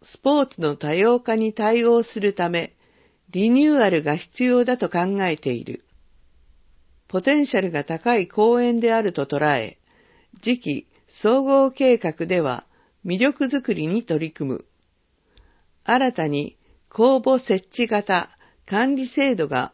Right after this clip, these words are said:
設けられたことから、民間活力導入と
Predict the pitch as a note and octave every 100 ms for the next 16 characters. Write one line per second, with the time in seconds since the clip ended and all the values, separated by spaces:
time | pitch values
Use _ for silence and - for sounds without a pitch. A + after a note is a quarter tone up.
0 | _ F3 G#3+ C4 C#4 C4 B3+ G3 D#3+ -
1 | D3+ G3 D3 B2 - _ _ _ _ _
2 | _ _ _ E3+ A#3 C#4+ C#4 C4+ C4 C4
3 | A#3+ C4+ B3 - D3 E3 G3 G3+ G3 F#3+
4 | F3+ E3+ D#3